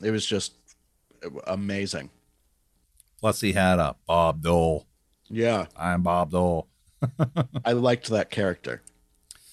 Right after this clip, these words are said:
Speaker 2: And then on Jeopardy, he played, uh, Burt Reynolds or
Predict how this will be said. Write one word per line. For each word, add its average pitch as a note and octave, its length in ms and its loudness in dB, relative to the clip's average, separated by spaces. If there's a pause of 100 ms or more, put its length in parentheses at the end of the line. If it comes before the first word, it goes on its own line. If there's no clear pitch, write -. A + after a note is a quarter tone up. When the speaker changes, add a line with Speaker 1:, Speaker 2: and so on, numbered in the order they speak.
(360)
Speaker 2:
And G2+ 120 -2
then F#2+ 100 4
on F2+ 160 4
Jeopardy, F#2+ 600 2 (140)
he F#2 100 -16
played, E2 420 -2
uh, E2 220 0
Burt F2+ 340 -2
Reynolds F2 440 -2
or D2 220 -10